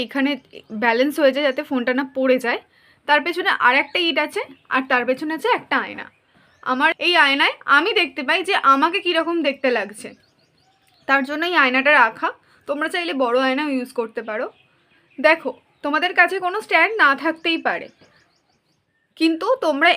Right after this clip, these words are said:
এইভাবে কিছু একটা ব্যবস্থা করে নিয়ে ইট হোক বই হোক সেখানে স্ট্যান্ড হিসেবে ব্যবহার করতেই পারো। তারপর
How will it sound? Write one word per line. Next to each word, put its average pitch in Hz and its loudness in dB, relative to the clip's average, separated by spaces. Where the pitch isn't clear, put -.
এইভাবে 285 2
কিছু 320 -2
একটা 339 -2
ব্যবস্থা 294 2
করে 294 2
নিয়ে 285 -2
ইট 320 -2
হোক 277 0
বই 320 4
হোক 311 2
সেখানে 370 0
স্ট্যান্ড 302 4
হিসেবে 381 -2
ব্যবহার 320 2
করতেই 320 0
পারো। 208 -2
তারপর 330 2